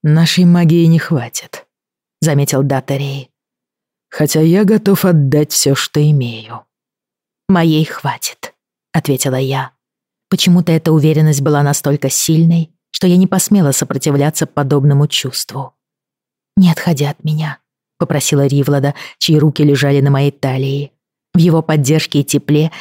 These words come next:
я нуждалась сейчас сильнее, чем раньше, старательно пытаясь не расплакаться. Слезы так и застыли где-то внутри, и я чувствовала себя опустошенной. "Не на мгновение",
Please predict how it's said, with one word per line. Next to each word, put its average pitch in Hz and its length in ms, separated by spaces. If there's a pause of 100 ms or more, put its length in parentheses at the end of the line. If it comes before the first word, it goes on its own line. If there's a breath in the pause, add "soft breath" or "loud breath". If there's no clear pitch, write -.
(160 loud breath)
я 180 120
нуждалась 180 440
сейчас 165 320
сильнее, 147 480
чем 151 240
раньше, 127 520 (380)
старательно 151 500
пытаясь 135 520
не 147 60
расплакаться. 139 880 (600)
Слезы 202 320
так 190 200
и 208 40
застыли 180 480
где-то 139 320
внутри, 143 520 (420)
и 202 60
я 190 140
чувствовала 160 540
себя 143 480 (200)
опустошенной. 123 960 (920)
"Не 160 120
на 151 100
мгновение", 123 760